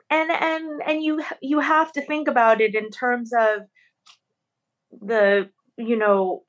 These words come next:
time frame in which you menstruate and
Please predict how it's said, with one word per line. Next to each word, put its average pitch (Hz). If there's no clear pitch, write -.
time 226
frame 220
in 202
which 202
you 196
menstruate 220
and 190